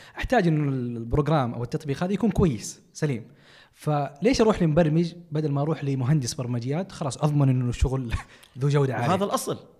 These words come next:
Speaker 2: لذلك أصلًا في كثير من التطبيقات، إذا ب-، تطبيقات الجوالات
Speaker 1: مم.
Speaker 2: تنزلها تلاقي فيها مشاكل كثيرة، مرة تقفل، مرة،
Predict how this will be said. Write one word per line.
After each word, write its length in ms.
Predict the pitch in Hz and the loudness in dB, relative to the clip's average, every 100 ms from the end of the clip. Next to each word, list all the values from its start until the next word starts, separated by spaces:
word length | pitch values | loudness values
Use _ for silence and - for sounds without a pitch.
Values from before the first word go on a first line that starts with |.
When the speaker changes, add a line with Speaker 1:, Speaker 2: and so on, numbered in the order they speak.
| _ - - - | _ -20 -20 -6
Speaker 2:
لذلك 440 | 160 233 226 - | 0 0 0 -2
أصلًا 300 | - - 147 | -6 -4 -4
في 140 | 143 | -4
كثير 300 | 160 165 233 | -4 -2 -2
من 100 | 196 | -2
التطبيقات، 680 | 151 - 156 131 - 131 - | -2 -4 -6 -6 -2 -4 -2
إذا 100 | 113 | -8
ب-، 800 | 120 90 - - 82 135 - 220 | -8 -12 -18 -16 -14 -14 -14 -12
تطبيقات 400 | - 226 262 233 | -10 -8 -2 -2
الجوالات 480 | 196 165 151 135 123 | 0 -2 0 0 -2
Speaker 1:
مم. 60 | 139 | -2
Speaker 2:
تنزلها 360 | - 175 208 | -4 -2 -2
تلاقي 360 | 196 190 285 214 | -2 -4 -6 -4
فيها 180 | 254 220 | -4 -4
مشاكل 400 | 214 220 196 170 | -2 -4 -4 -6
كثيرة، 340 | - 147 117 | -4 -4 -4
مرة 300 | 214 208 175 | -4 -4 -4
تقفل، 440 | 131 151 - 151 147 | -4 -4 -4 -6 -2
مرة، 480 | 156 147 151 147 | -2 -2 0 0